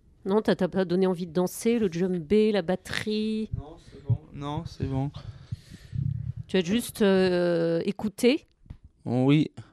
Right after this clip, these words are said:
Speaker 1: Alors, est-ce que, hum, Hamza, tu pourrais, euh, nous dire un peu quelle, euh, différence, euh,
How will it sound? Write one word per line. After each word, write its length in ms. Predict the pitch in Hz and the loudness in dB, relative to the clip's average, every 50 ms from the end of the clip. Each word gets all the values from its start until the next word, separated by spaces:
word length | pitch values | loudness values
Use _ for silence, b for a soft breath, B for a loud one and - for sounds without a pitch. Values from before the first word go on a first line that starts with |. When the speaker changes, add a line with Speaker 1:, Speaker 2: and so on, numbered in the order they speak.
| _ _ _ _ _ _ _ _ _ _ - _ _ _ _ _ _ _ - | _ _ _ _ _ _ _ _ _ _ -20 _ _ _ _ _ _ _ -2
Speaker 1:
Alors, 220 | - 202 233 240 | 4 6 6 6
est-ce 220 | - - 240 - - | 6 4 2 0 2
que, 420 | - 349 339 339 339 330 311 302 | 4 6 6 6 6 4 4 2
hum, 340 | 277 277 269 262 262 240 226 - - | 2 2 2 0 0 -2 -4 -2 -2
Hamza, 360 | 226 240 262 220 240 330 403 | 0 0 2 2 2 2 0
tu 140 | - - 269 | 2 -2 -6
pourrais, 520 | - - 269 214 240 285 285 285 285 277 | -4 -2 -4 -2 0 0 0 0 0 0
euh, 560 | 233 220 214 208 208 208 208 202 202 202 202 202 | 0 0 0 0 0 0 0 0 0 0 0 0
nous 160 | 208 214 214 | 0 -2 -4
dire 300 | 185 190 240 294 285 269 | -4 -2 -2 -2 0 2
un 100 | 254 220 | 0 0
peu 400 | - _ - 269 302 330 381 370 - | -2 _ -2 0 2 2 0 0 0
quelle, 220 | - 285 254 254 | -2 -2 0 0
euh, 360 | 269 247 247 233 233 233 220 | 0 0 2 2 2 0 0
différence, 800 | 196 185 233 233 - - 262 262 240 285 330 339 339 - - - | -2 -6 -12 -10 -2 0 0 0 2 2 0 0 0 -2 -4 -2
euh, 340 | 247 220 220 214 208 208 208 | 0 2 2 2 2 0 0